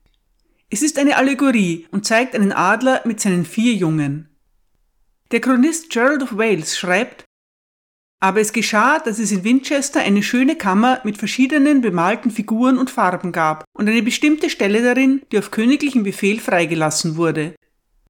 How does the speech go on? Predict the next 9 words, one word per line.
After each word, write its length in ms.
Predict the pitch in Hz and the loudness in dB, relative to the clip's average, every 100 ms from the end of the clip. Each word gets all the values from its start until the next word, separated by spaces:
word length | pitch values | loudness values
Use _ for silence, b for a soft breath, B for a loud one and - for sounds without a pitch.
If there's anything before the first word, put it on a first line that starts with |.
| _ _ - | _ _ -4
Kurz 260 | 302 320 - | -2 -2 0
darauf 340 | 247 202 220 | 2 2 0
befahl 360 | 233 202 196 214 | -6 -2 0 0
der 100 | 269 | -2
König, 420 | - 196 226 - | 0 0 0 0
einen 160 | 247 | 0
Adler 380 | 254 196 175 175 | 2 0 0 -2
zu 140 | - 180 | -4 -2
malen 440 | 160 156 151 | 0 0 -2